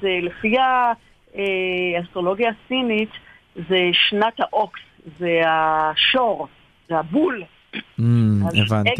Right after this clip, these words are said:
Speaker 1: עגל הזהב, עגל
Speaker 2: לא, אבל גם
Speaker 1: הזהב.
Speaker 2: בכללי זהב זה צבע חזק.
Speaker 1: כן, אז השנה הזאת עכשיו, לכל אחד יש את השילובים שלו, למשל אצלך זה הכחול.
Speaker 2: נכון.
Speaker 1: כחול, נכון, אצלה זה יותר הירוק זית עם המוזהב. אה,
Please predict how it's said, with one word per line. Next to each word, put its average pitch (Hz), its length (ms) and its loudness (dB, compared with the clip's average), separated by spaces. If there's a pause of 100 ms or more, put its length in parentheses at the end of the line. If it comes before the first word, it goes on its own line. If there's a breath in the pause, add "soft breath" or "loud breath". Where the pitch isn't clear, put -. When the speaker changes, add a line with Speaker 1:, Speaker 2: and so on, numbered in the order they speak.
Speaker 1:
עגל 254 80 -4
הזהב, 196 580 -2 (100)
עגל 196 240 -6
Speaker 2:
לא, 165 60 0
אבל 120 120 -4
גם 117 140 -4
Speaker 1:
הזהב. 120 40 -4
Speaker 2:
בכללי 120 400 0
זהב 135 240 -2
זה 107 120 -4
צבע 107 240 -4
חזק. 101 460 -4 (640)
Speaker 1:
כן, 160 200 0 (100)
אז 185 200 0
השנה 220 480 0
הזאת 262 220 -2
עכשיו, 247 240 -2
לכל 247 240 -2
אחד 294 180 -8
יש 277 100 -8
את - 60 -8
השילובים 233 480 -4
שלו, 226 300 0
למשל 185 340 -2 (240)
אצלך 185 260 -4 (120)
זה 254 80 0
הכחול. 196 640 -2 (140)
Speaker 2:
נכון. 110 420 -2
Speaker 1:
כחול, 190 400 0 (160)
נכון, 202 300 -2
אצלה 214 240 0 (120)
זה 254 60 -6
יותר 220 320 0
הירוק 202 440 0 (120)
זית 196 360 0
עם 175 140 -4
המוזהב. 151 500 -4 (1000)
אה, 190 60 4